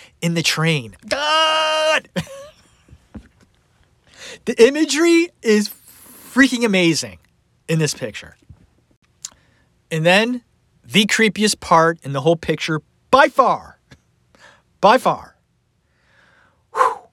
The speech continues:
Okay. Okay. And I, th-, I think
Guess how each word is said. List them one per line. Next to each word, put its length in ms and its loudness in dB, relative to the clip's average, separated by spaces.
Okay. 320 -12
Okay. 300 -4
And 120 2
I, 60 4
th-, 100 -2
I 140 4
think 280 0